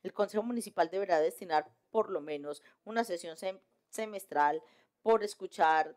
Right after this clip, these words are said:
de forma exclusiva a los representantes de las asocia-, asociaciones y federaciones de acción comunal con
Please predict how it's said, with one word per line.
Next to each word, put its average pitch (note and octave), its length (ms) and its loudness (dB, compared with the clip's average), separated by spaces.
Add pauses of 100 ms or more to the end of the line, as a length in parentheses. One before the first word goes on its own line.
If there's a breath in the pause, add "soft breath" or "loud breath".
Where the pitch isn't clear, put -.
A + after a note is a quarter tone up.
de G3+ 280 -2
forma E3 540 -2
exclusiva E3+ 640 -2
a F3+ 220 -2
los F3 320 -6
representantes D#3 920 -6
de D#3 80 -6
las D3+ 180 -6
asocia-, D3 640 -6 (120)
asociaciones D#3+ 920 0
y - 140 -4
federaciones D3+ 600 4
de F3+ 80 0
acción C#3+ 300 -4
comunal E3+ 800 0 (480 soft breath)
con A#3 320 2